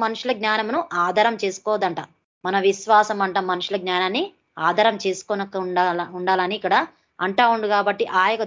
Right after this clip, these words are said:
దేవుని శక్తి మనము ఆధారము చేసుకొని ఉండాలని ఇక్కడ అంటా ఉండు.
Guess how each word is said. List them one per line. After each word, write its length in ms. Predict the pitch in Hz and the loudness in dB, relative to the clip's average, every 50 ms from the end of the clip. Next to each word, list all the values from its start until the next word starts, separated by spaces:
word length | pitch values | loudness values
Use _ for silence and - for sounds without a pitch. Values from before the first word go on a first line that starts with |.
| 165 147 190 | -4 0 2
దేవుని 280 | 196 226 226 262 269 262 - | 4 4 4 2 -2 -2 -2
శక్తి 260 | 240 220 - - 233 214 | -2 -2 -2 -2 -2 -2
మనము 320 | 214 202 196 190 220 302 415 440 - _ _ _ _ _ _ - | -2 -2 -2 -2 -2 -2 -2 -4 -6 _ _ _ _ _ _ -4
ఆధారము 540 | 165 175 180 196 208 202 208 214 240 370 480 453 - _ _ _ _ _ _ - - | -2 0 2 4 4 4 4 2 0 0 -2 -2 -6 _ _ _ _ _ _ -2 0
చేసుకొని 460 | 202 202 202 - - 214 214 226 302 427 453 - _ _ _ _ _ | 0 0 0 -2 -4 -4 -2 0 0 -2 -2 -6 _ _ _ _ _
ఉండాలని 420 | 180 180 180 185 190 190 190 190 185 - | -10 -2 0 2 2 2 2 0 -2 -2
ఇక్కడ 160 | 185 180 240 330 403 - _ _ _ _ _ _ _ 165 | 0 2 2 2 2 -2 _ _ _ _ _ _ _ -10
అంటా 240 | 175 175 - 202 196 202 | -8 -4 0 0 0 0
ఉండు. 160 | 202 190 170 | 0 -2 -6